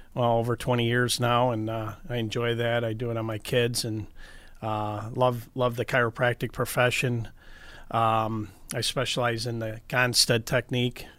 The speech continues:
It's in, in chiropractic, there's many different techniques, um, probably over twenty, thirty now. So, um, yeah, that's, that's something that's our,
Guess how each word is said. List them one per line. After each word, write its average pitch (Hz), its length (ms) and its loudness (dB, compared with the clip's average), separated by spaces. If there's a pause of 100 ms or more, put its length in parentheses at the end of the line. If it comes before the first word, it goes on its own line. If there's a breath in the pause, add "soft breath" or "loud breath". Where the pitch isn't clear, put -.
(140)
It's - 320 -4
in, 123 160 -6
in 120 120 -6
chiropractic, 127 640 2
there's 117 200 -4
many 117 180 0
different 113 360 -6
techniques, - 680 -2 (640 loud breath)
um, 110 580 -2 (160)
probably 117 380 0
over 117 260 -2
twenty, 117 360 -2
thirty 123 340 0
now. 113 240 -4
So, 113 460 -2 (640 loud breath)
um, 117 580 2 (840 loud breath)
yeah, 151 180 10
that's, 135 360 8
that's 143 200 6
something 139 380 6
that's 123 340 2
our, 117 260 2